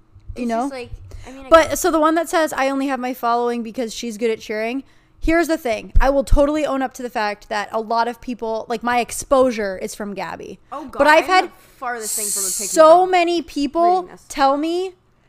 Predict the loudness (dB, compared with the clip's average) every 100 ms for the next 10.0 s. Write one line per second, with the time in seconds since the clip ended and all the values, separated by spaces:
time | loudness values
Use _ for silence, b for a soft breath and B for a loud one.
0 | _ 0 2 0 -2 0 0 0 0 2
1 | 2 -2 -6 -6 -6 -6 -6 -8 -8 -6
2 | -4 -4 -4 -4 -2 0 2 0 -2 -2
3 | -2 -4 -4 -2 2 2 4 2 2 0
4 | 0 0 2 2 0 -4 -6 -2 -2 0
5 | 0 0 0 0 0 -2 -6 -6 -6 -4
6 | -4 -4 -6 -6 -8 -6 -10 -8 -6 -4
7 | -6 -12 -8 -6 -6 -8 -8 -10 -10 b
8 | b b -12 -8 -8 -2 -2 -2 -4 -6
9 | -6 -4 -2 -2 -6 -8 -8 -6 -6